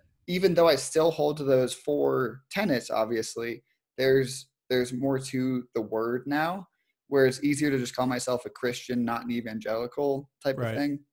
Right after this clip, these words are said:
Speaker 1: So.
Speaker 2: Yeah, I think, uh, a shift is happening already. I think an even bigger one is coming, because I don't, you're not alone in that. I, I do the same thing. Like, somebody, uh, the girl that did the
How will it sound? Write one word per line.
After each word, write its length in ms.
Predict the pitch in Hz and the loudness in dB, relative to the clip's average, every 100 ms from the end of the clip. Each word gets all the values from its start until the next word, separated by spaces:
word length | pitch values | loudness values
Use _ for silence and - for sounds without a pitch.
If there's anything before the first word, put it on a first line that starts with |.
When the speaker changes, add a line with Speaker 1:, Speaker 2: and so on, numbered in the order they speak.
| - | -12
Speaker 1:
So. 460 | - 117 113 110 _ _ _ _ _ - - | -2 -2 -2 -6 _ _ _ _ _ -20 -4
Speaker 2:
Yeah, 220 | 180 185 147 | 2 4 4
I 140 | 170 | 2
think, 320 | - 220 - - | 0 -4 -4 2
uh, 320 | 151 139 131 - _ | 4 4 2 -4 _
a 80 | 143 | -8
shift 400 | - 165 165 - | -4 0 0 -2
is 120 | 143 | -4
happening 400 | 135 120 - 120 | 0 0 0 -2
already. 600 | 117 113 107 107 104 113 _ _ _ | -2 -2 -2 -2 -6 -10 _ _ _
I 60 | 127 | -8
think 280 | - 135 - | -2 -2 -2
an 200 | 123 123 | -6 -4
even 200 | 131 127 | -2 -2
bigger 260 | 117 135 131 | -2 -2 -2
one 180 | 120 110 | -2 -4
is 100 | - | -6
coming, 520 | 123 113 104 107 - | -4 -2 -2 -4 -6
because 300 | - - 120 | -8 -4 -2
I 80 | 120 | -2
don't, 100 | 117 - | -4 -4
you're 140 | 135 | -2
not 180 | 127 117 | 0 0
alone 520 | 110 110 104 101 113 - - | -2 -4 -6 -8 -10 -16 -10
in 120 | 117 | -6
that. 260 | 107 101 - | -6 -8 -6
I, 300 | 120 143 135 123 - | 0 2 2 -4 -6
I 160 | 127 127 | -4 -2
do 180 | 123 120 | 0 -2
the 100 | 120 | -4
same 260 | 117 113 | -6 -6
thing. 360 | 139 123 135 - | -4 -6 -6 -8
Like, 240 | 135 113 - _ - _ | -10 -10 -12 _ -20 _
somebody, 560 | - 165 165 151 143 135 | -2 2 6 6 4 2
uh, 280 | 131 120 113 - _ _ _ - | 2 2 0 -6 _ _ _ -18
the 360 | 135 127 113 110 | -4 0 0 0
girl 160 | - 151 | 0 2
that 80 | 135 | 2
did 140 | 131 | 0
the 180 | 123 110 | 0 -2